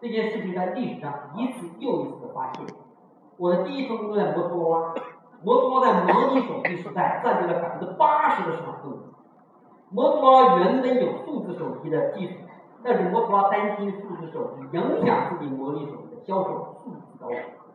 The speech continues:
结果诺基亚发布了数字手机，把摩托罗拉干掉了。我们再看A T and T，一样一样的，一样的。为什么？我认为是组织的僵化。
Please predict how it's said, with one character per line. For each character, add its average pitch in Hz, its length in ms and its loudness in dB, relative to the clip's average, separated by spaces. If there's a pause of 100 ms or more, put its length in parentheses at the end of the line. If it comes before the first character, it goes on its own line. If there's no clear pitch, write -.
(500)
结 214 220 -4
果 - 220 -2
诺 269 340 2
基 214 120 -6
亚 - 340 2
发 - 240 8
布 - 80 2
了 - 180 -2
数 - 220 -14
字 - 120 -18
手 117 120 -16 (100)
机， 117 140 -20 (320)
把 - 320 -6
摩 185 160 -2
托 147 100 -8
罗 143 180 -6
拉 - 100 -4
干 - 280 -12
掉 - 100 -10
了。 - 280 -12 (840)
我 175 180 2
们 254 100 2
再 262 60 2
看 - 240 4
A 277 220 -4
T 226 140 -12
and 214 280 -2
T， - 240 -8 (640)
一 196 220 -8
样 175 320 -4
一 156 40 -6
样 143 120 -2
的， - 200 -6 (640)
一 190 40 -12
样 180 340 0
的。 - 120 -8 (1000)
为 302 140 2 (100)
什 - 80 -4
么？ - 40 -10 (480)
我 170 120 2
认 254 140 6
为 226 160 6
是 - 260 -4
组 - 80 -14
织 185 80 -4
的 - 100 0
僵 196 280 2
化。 - 480 0